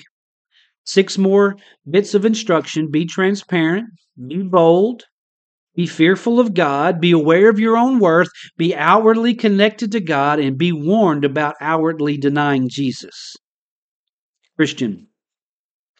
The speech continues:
I encourage you to take these instructions seriously. Vow to live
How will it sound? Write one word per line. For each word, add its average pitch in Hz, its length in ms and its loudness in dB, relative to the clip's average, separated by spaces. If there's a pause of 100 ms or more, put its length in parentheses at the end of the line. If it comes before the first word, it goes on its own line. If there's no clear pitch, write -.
(140)
I 131 120 -2
encourage 151 360 2
you 135 100 -2
to 131 60 -4
take 156 260 -2
these 143 220 -8
instructions 131 600 -6
seriously. 202 500 -2 (1120)
Vow 131 280 -2
to 180 100 2
live 170 380 2